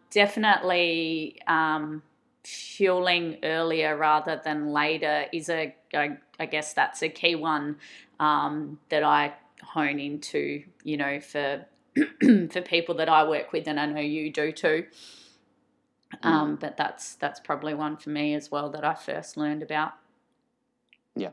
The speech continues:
Speaker 1: Mm. What about you?
Speaker 2: Yeah, I mean, obviously my, my, um, sort of ultra distance experiences in mountain biking, um,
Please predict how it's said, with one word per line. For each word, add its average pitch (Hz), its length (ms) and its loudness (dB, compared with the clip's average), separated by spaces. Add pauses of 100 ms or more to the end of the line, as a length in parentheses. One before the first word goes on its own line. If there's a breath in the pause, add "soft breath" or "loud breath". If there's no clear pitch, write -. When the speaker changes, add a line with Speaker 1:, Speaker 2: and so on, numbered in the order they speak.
Speaker 1:
Mm. 160 460 -4 (360 loud breath)
What 214 100 6
about 220 240 10
you? 196 300 2 (1200 loud breath)
Speaker 2:
Yeah, 156 320 12
I 120 40 4
mean, 123 340 6
obviously 113 520 2
my, 107 240 6
my, 104 560 -2
um, 95 260 -6
sort - 160 -8
of - 60 -6
ultra 104 240 -8
distance - 300 -10
experiences 98 500 -8
in 92 160 -4
mountain 98 280 0
biking, 101 420 -2 (160)
um, 92 720 -8